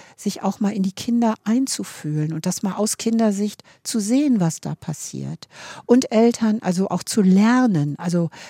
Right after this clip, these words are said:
Kommunikation zu lernen, also so intime Themen, alles, was mit der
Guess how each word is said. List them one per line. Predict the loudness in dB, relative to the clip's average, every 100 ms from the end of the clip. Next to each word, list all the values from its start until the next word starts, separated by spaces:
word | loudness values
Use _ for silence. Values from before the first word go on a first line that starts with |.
| -10
Kommunikation | 2 6 6 4 -2 -4 0 2 2
zu | 0 -2
lernen, | 0 0 0 -2 -4 -8 -12 -20 _
also | -6 -4
so | -4
intime | 0 0 2 2 4
Themen, | 2 0 0 0
alles, | 0 0 0 -2
was | -4 -2
mit | -2
der | 2 4 2